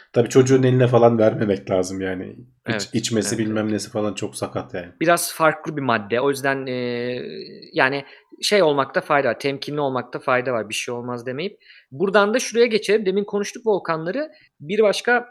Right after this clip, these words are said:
Speaker 2: <clears throat> volkan haberi. Bugün de baktım. Güncelleme de geldi. Bu
Speaker 1: Hı hı.
Speaker 2: aslında dokuz, dokuz Aralık'ta patladı. E, ondan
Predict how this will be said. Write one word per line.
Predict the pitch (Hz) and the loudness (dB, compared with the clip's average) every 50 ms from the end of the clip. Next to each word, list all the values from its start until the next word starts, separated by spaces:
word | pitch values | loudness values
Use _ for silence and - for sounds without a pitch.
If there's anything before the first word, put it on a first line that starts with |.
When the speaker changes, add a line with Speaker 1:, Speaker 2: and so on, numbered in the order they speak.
| - - - | -10 -6 -4
Speaker 2:
<clears throat> | 196 190 156 139 | -2 -2 0 2
volkan | 160 175 175 175 - 262 | 2 2 2 2 0 -2
haberi. | 285 285 226 220 185 185 151 127 | 0 2 2 2 2 0 -2 -4
Bugün | 165 180 175 233 254 247 | -6 -2 -2 0 2 2
de | 233 175 | 2 0
baktım. | 185 180 185 - - 320 302 233 156 | 0 -4 -4 -8 -8 -8 -6 -6 -6
Güncelleme | 151 175 180 160 196 190 185 190 185 196 220 | -6 -4 2 4 6 6 6 4 2 2 2
de | 214 | 0
geldi. | 180 131 131 113 107 107 98 104 104 | 0 2 2 2 2 0 -2 -4 -2
Bu | 135 | 0
Speaker 1:
Hı | 139 | 2
hı. | 139 | 2
Speaker 2:
aslında | 104 95 98 - 113 | 2 0 -2 -4 -4
dokuz, | 143 143 - - 220 185 - _ _ - _ _ - | -4 -6 -4 -6 -6 -6 -8 _ _ -20 _ _ -6
dokuz | 147 147 - 240 202 | -6 -4 -2 2 4
Aralık'ta | 190 160 151 139 - - 143 123 | 4 4 4 2 0 -2 -8 -4
patladı. | - 139 123 - - - 120 127 196 254 320 - - _ _ _ _ _ - | -2 -2 -2 -2 -2 -4 -2 0 2 0 0 0 -8 _ _ _ _ _ -2
E, | 131 127 | -2 0
ondan | - 143 151 165 190 | 0 0 0 2 2